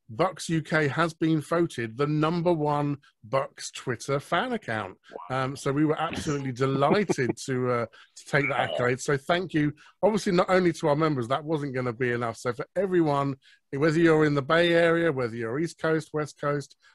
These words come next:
Speaker 1: thank you. That was, uh, that was really nice to see. And, and we're, you know, we're getting on for over five thousand followers on Twitter now. So please follow us on Insta as well. Come and join in on Facebook and, of course,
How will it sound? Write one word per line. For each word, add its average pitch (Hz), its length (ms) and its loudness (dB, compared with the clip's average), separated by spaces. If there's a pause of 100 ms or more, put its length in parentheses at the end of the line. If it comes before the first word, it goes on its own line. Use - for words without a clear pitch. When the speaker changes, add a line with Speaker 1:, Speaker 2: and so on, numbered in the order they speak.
(180)
Speaker 1:
thank 151 280 -2
you. 120 140 0
That 131 140 0
was, 120 200 -4
uh, 127 200 0
that 127 120 -6
was 123 140 -8
really 147 460 0
nice 131 260 -4
to 113 100 -16
see. 123 340 -2
And, 120 160 -2 (400)
and 120 100 -2
we're, 135 240 2
you 156 80 2
know, 120 140 2
we're 131 100 0
getting 147 300 -2
on 139 100 -2
for 135 200 0
over 127 140 -2
five 147 320 -2
thousand 127 360 -2
followers 113 380 -4
on 107 120 -6
Twitter 104 280 -12
now. 101 140 -8
So 110 260 -6 (360)
please 160 400 4
follow 185 300 0
us 170 140 -2
on 160 80 2
Insta 143 320 -2
as 123 100 -4
well. 131 180 0
Come 165 200 -4
and 151 200 -4
join 143 200 0
in 135 60 0
on 131 100 -2
Facebook 127 420 -4
and, 127 100 -4
of 123 120 -10
course, 127 300 -8